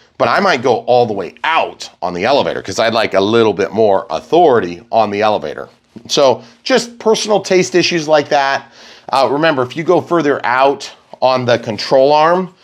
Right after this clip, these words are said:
you're gonna get more deployment of the control surface. So let's look at that real quick as we continue.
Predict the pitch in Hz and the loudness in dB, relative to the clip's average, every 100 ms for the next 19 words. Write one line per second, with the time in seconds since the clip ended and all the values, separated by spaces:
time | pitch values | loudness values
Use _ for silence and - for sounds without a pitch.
0 | - _ _ 127 139 151 127 - 123 147 | -20 _ _ -4 0 0 -2 -4 2 2
1 | 143 120 - 165 160 139 113 123 123 113 | 2 -2 0 2 4 2 0 -2 0 -4
2 | 117 104 139 131 131 165 165 185 - 120 | -6 -4 0 0 2 0 2 0 0 -2
3 | 123 143 131 120 117 117 131 175 185 185 | -2 0 2 2 -2 -2 2 4 4 2
4 | 170 175 - 113 131 127 131 123 113 143 | 2 2 -2 -6 -6 -6 -8 -8 -4 -2
5 | 120 95 135 | -2 -4 -6